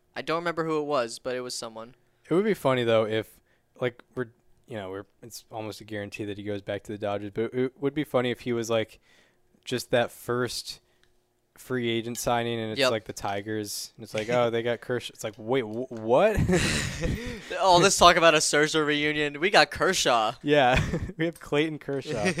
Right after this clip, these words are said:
Speaker 1: <laughs>
Speaker 2: You're taking him out of California, and you're in Michigan now. Uh, <laughs> yeah, uh, you know, that would be interesting. Um, but, you know, he's thirty-four.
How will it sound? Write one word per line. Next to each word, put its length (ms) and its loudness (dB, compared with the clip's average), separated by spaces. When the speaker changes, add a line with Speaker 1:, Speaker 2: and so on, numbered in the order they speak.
Speaker 1:
<laughs> 200 -20
Speaker 2:
You're 160 -8
taking 300 2
him 160 0
out 220 2
of 120 -2
California, 800 0
and 120 -14
you're 200 -4
in 160 -6
Michigan 440 -6
now. 300 -4
Uh, 360 0
<laughs> 1400 -6
yeah, 300 0
uh, 160 0
you 60 -4
know, 140 0
that 140 4
would 120 4
be 260 0
interesting. 640 -10
Um, 420 -2
but, 320 6
you 140 -4
know, 300 -6
he's 180 -16
thirty-four. 800 -2